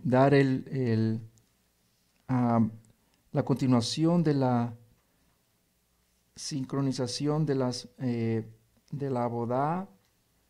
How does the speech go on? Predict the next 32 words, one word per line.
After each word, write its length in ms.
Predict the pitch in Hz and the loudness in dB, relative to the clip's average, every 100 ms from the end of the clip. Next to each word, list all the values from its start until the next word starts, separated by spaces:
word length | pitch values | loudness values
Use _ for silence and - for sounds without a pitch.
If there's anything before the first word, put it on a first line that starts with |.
| _ _ _ _ _ _ _ _ _ - | _ _ _ _ _ _ _ _ _ -8
¿verdad? 440 | 120 117 170 - - _ | -4 -2 -2 -6 -14 _
Y 300 | 147 156 175 | -6 -2 -2
usualmente 800 | 165 143 156 160 165 170 165 151 | -2 -4 -4 -2 0 -2 -2 -4
esto 240 | 160 160 151 | -4 -6 -8
es 80 | 147 | -4
bien 160 | 156 | -2
importante 640 | 160 151 131 156 185 180 | -2 -2 -6 -6 -4 -4
porque 240 | 143 127 120 | -6 -6 -8
estamos 360 | 117 139 135 | -6 -4 -4
viendo 280 | 131 139 135 | -4 -4 -6
cómo 220 | 135 131 | -6 -8
Kadosh 280 | 135 131 135 | -6 -6 -6
Baruj 300 | 123 123 - | -8 -12 -8
Hu 320 | 160 156 156 - _ _ _ _ - | -6 -4 -6 -12 _ _ _ _ -6
muestra 580 | 131 139 160 160 143 135 | -2 0 -2 -4 -6 -6
por 160 | 127 | -6
medio 220 | 131 139 | -4 -4
de 60 | 139 | -4
la 80 | 127 | -4
Torá 360 | 127 123 135 135 | -4 -2 -2 -2
todos 340 | 131 127 127 | -4 -2 -2
estos 260 | 127 127 113 | -2 -6 -6
hechos. 520 | - 143 117 110 - _ _ _ - - _ _ - | -4 -4 -8 -12 -18 _ _ _ -20 -20 _ _ -8
Vamos 260 | 175 190 | -4 -2
a 100 | 180 | -4
dar 120 | 170 | -4
comienzo, 480 | 156 147 165 165 - | -8 -10 -8 -8 -8
amados. 500 | 110 104 120 151 - _ _ _ _ _ _ _ _ _ _ _ _ _ _ _ _ _ _ | -12 -10 -12 -12 -16 _ _ _ _ _ _ _ _ _ _ _ _ _ _ _ _ _ _
En 80 | 135 | 6
esta 200 | 185 202 | 6 6
parashá 460 | 196 170 160 160 147 | 8 6 6 4 6
Naso, 760 | 127 143 147 - 120 143 | 6 4 2 0 0 0